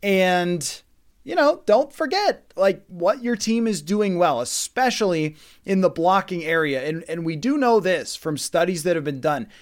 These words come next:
is that when runs are blocked well, oh man, are they effective.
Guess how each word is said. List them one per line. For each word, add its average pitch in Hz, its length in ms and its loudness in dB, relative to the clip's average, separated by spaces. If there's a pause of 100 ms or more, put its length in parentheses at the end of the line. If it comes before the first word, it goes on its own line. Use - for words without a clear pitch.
(120)
is 147 180 -6
that 170 220 2
when 160 320 -4
runs 233 380 2
are 220 140 4
blocked 165 500 -2
well, 165 540 0 (320)
oh 156 260 2
man, 165 380 -2
are 143 120 0
they 156 180 0
effective. 127 680 -8